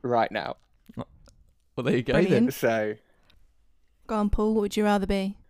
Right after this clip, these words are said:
Speaker 1: What would
Speaker 3: Yeah,
Speaker 1: I
Speaker 3: you
Speaker 1: rather
Speaker 3: go for it.
Speaker 2: Please.
Speaker 1: I think, I think I'd rather be a dog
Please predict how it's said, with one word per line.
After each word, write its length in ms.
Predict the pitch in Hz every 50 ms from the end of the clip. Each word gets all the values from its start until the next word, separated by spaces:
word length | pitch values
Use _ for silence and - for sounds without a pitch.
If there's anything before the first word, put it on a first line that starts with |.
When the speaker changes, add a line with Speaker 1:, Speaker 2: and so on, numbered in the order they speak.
| _ -
Speaker 1:
What 140 | 135 143
would 80 | - -
Speaker 3:
Yeah, 60 | - 131
Speaker 1:
I 100 | 131 -
Speaker 3:
you 60 | -
Speaker 1:
rather 140 | - - 190
Speaker 3:
go 60 | 196
for 100 | - 170
it. 140 | 180 - - -
Speaker 2:
Please. 120 | - - - - - - - - _ - -
Speaker 1:
I 40 |
think, 340 | 170 - - 269 277 247 - _ _ - -
I 40 | 156
think 460 | - - - 247 233 180 151 - 147
I'd 120 | 131 123
rather 340 | 131 131 127 131 123 131 127
be 440 | - 123 113 113 113 113 113 110 - - _ - - - - _ - - _ - _ _ _ _ _ _ _ _ _ _ _ -
a 80 | - 117
dog 400 | 113 - 107 107 123 156 170